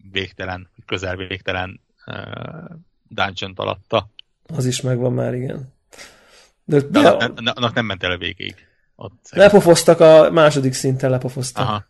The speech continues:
Speaker 2: Amikor
Speaker 1: Aha.
Speaker 2: megtaláltam, de most már azóta léptem egy csomó szintet, szerintem most már lejjebb tudnék jutni, de igen, tehát
Speaker 1: Leg-, legutolsó szintet mai napig nem tudom megcsinálni,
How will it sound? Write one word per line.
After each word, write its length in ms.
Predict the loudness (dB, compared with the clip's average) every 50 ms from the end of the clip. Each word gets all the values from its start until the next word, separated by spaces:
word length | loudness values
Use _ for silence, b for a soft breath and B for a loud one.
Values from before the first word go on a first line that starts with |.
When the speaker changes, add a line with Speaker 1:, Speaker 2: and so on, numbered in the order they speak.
| _
Speaker 2:
Amikor 240 | -4 0 0 4 6
Speaker 1:
Aha. 80 | 8 8
Speaker 2:
megtaláltam, 680 | 8 8 8 8 8 8 10 10 8 8 6 2 4
de 80 | 4 4
most 180 | 2 2 2 4
már 100 | 4 6
azóta 220 | 6 6 4 4
léptem 300 | 4 4 4 2 2 2
egy 80 | 0 2
csomó 240 | 0 -2 0 0
szintet, 320 | -2 -2 -2 -2 -2 -2 -2
szerintem 260 | -2 -2 -2 0 -2
most 160 | -2 -2 0
már 100 | 0 0
lejjebb 260 | 2 2 2 2 0
tudnék 280 | -2 -4 -4 -4 -4 -4
jutni, 280 | -6 -8 -6 -4 -4 0
de 340 | 2 2 4 4 2 0 -2
igen, 500 | -6 -4 -2 -2 -2 -4 -8 -14 -16 _ _
tehát 320 | -18 -16 -16 -18 _ -20 _ -6
Speaker 1:
Leg-, 200 | -4 -4 -4 -4
legutolsó 500 | -8 -10 -10 -10 -10 -10 -10 -10 -10 -12
szintet 260 | -16 -12 -12 -12 -12 -14
mai 220 | -14 -12 -12 -12
napig 220 | -12 -12 -14 -14
nem 100 | -14 -14
tudom 180 | -16 -14 -14 -12
megcsinálni, 560 | -12 -12 -12 -14 -16 -12 -12 -10 -10 -12 -14